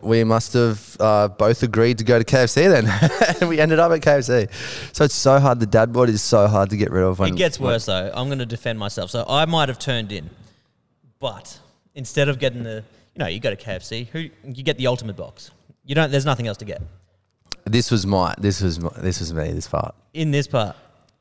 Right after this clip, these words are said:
Speaker 2: ultimate box is usually just straight, straight up, always the order.
Speaker 1: Mm.
Speaker 2: We walk in, he's like,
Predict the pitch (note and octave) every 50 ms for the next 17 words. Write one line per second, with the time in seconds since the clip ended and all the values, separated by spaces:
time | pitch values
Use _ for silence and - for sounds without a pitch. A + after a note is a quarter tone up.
0 | _ _ _ _ _ _ _ _ _ _ B2+ D3 E3 - F3 D3+ A2+ C#3+ C3 A#2
1 | - - A#2 G#2+ G#2+ - - - C#3+ D3+ D3+ - B2+ B2+ A#2 A2+ G#2+ G2 _ _
2 | _ _ _ - A2+ - - - - - - A#2 G#2 G#2 - _ - - - _
3 | - - - F3+ D#3 B2+ A2+ - - _ - D#3+ E3 D#3+ D3 C3+ A#2 B2+ A#2 A2
4 | G2 E2+ - - _ _ _ _ _ _ _ - F#2+ F#2 E2+ - E3+ E3+ F3+ F3+
5 | F3+ D#3 C#3+ - D3 C3+ B2+ B2 A#2+ A#2+ A#2+ A#2